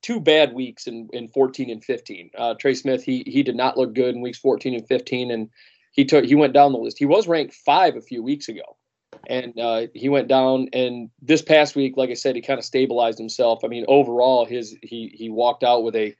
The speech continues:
a seventy-two, or, well, it was a seventy-two, uh, blocking grade. So, I mean, you know, he had himself an all right, uh, an all right day in that situation.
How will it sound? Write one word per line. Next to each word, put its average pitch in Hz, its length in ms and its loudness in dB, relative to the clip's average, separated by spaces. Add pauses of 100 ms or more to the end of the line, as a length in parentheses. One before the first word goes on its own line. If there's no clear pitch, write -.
(440)
a 110 120 -6
seventy-two, 131 880 2
or, 120 300 0
well, 120 280 2
it 120 100 -2
was 120 180 -2
a 110 320 0 (800)
seventy-two, 139 720 4
uh, 120 180 6
blocking 120 460 0
grade. 107 260 -8
So, 139 140 2
I 135 60 2
mean, 143 280 -2
you 160 140 0
know, 156 260 0 (540)
he 160 160 6
had 185 120 10
himself 165 340 4
an 151 60 0
all 147 140 4
right, 143 300 2
uh, 127 240 0
an 123 100 -8
all 127 140 0
right 120 200 -2
day 117 340 -4
in 110 80 -8
that 104 180 -12
situation. 110 580 -6